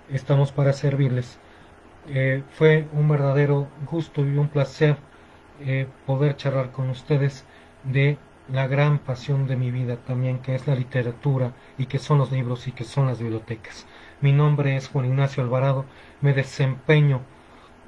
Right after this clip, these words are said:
como subdirector de bibliotecas de la Cámara de Diputados. Eh, una, eh, fin de semana muy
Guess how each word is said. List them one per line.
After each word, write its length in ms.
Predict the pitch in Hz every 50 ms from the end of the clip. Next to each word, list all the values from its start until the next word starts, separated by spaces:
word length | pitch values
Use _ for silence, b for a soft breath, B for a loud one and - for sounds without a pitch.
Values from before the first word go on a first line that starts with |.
| - -
como 440 | - - 143 143 143 139 135 139 139 -
subdirector 580 | - - 139 135 139 135 127 127 - - 151 143
de 100 | 139 135
bibliotecas 580 | 123 127 120 120 - - 139 139 - 127 113
de 80 | - 127
la 140 | 120 123 -
Cámara 260 | - 131 135 131 131
de 80 | 123 127
Diputados. 640 | - - 143 - - 147 139 127 123 - - - - B B B B B B B B B B B B B B B B - - - - - - - - - - - - - -
Eh, 300 | 131 131 131 131 131 131 - - - - - - - - -
una, 400 | - 139 143 147 143 135 131 131 131 - - -
eh, 400 | 135 131 131 123 123 120 117 120 - - - - B B B B B B - - - -
fin 180 | - - 151 147
de 100 | 143 139
semana 600 | - - 135 127 127 131 127 127 127 127 123 127 - - - - - 135
muy 640 | 131 131 135 135 135 135 139 147 147 143 139 131